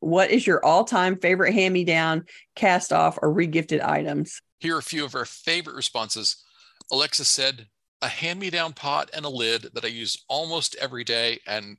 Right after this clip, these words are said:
Speaker 2: will certainly outlive me. I have
Speaker 1: <laughs>
Speaker 2: no real feelings about anything I have parted with." That's a good attitude.
Speaker 1: Right? But she has a good hand-me-down pot that she uses every day. Excellent.
Speaker 2: Suzanne says,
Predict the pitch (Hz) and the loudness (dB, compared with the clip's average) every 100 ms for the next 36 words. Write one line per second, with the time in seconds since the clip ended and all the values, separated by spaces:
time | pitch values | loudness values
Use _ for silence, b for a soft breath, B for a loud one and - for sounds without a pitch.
0 | _ 113 104 - _ - - 170 160 147 | _ -10 -10 -10 _ -6 -2 -2 -4 -4
1 | 143 107 117 - 104 104 - 87 80 - | -2 0 -2 -2 -6 -6 -8 -10 -8 -10
2 | - B B 185 202 - 113 113 123 139 | -18 B B -4 -6 -4 -4 -4 -6 -4
3 | 165 160 165 131 147 131 127 107 113 - | -2 -2 -4 -2 -4 -4 -6 -4 -4 -2
4 | 127 127 - 110 101 101 - 92 92 78 | -6 -6 -8 -6 -6 -8 -8 -6 -6 -8
5 | 69 76 - - _ _ - 113 92 98 | -12 -12 -16 -20 _ _ -10 -8 -6 -4
6 | 95 85 85 - - - - - 151 160 | -4 -4 -6 -12 -14 -18 -14 0 4 4
7 | 196 233 - - 180 - 208 180 180 165 | 4 2 -2 -2 -2 0 4 4 2 2
8 | 185 190 220 180 190 180 175 175 185 170 | 4 4 4 4 2 2 2 2 2 2
9 | 160 156 - 160 170 165 151 151 139 139 | 2 -2 0 0 2 2 2 2 2 2
10 | 95 165 - 147 151 - 127 - _ _ | 2 -2 0 0 0 -6 -8 -10 _ _
11 | _ _ _ _ B B B B - - | _ _ _ _ B B B B -4 -2
12 | 156 139 151 151 - 139 139 123 - | 0 -2 -2 0 0 0 0 0 -2